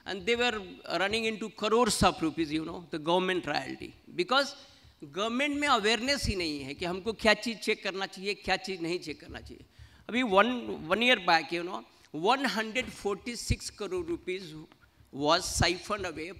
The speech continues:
from, uh, public sector bank to the criminals account, one hundred forty-six crore rupees। अगर वन हंड्रेड फ़ोर्टी सिक्स करोड़ रुपीज ऐसे कोई आदमी, अ, डकैती डाले, तो उसको ट्रक ले जाना पड़ेगा। अगर फ़ाइव हंड्रेड की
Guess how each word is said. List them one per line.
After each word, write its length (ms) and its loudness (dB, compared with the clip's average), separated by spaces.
from, 140 -6
uh, 360 6
public 220 -4
sector 320 -2
bank 240 -12
to 60 -8
the 100 -2
criminals 440 -2
account, 320 -8
one 180 -2
hundred 280 -4
forty-six 540 -6
crore 320 -12
rupees। 260 -16
अगर 180 2
वन 240 4
हंड्रेड 240 0
फ़ोर्टी 260 -4
सिक्स 300 0
करोड़ 300 0
रुपीज 280 -4
ऐसे 320 4
कोई 280 2
आदमी, 380 2
अ, 300 -10
डकैती 500 0
डाले, 320 0
तो 80 4
उसको 200 2
ट्रक 520 4
ले 120 -2
जाना 200 -2
पड़ेगा। 440 -10
अगर 180 -6
फ़ाइव 320 2
हंड्रेड 340 0
की 100 2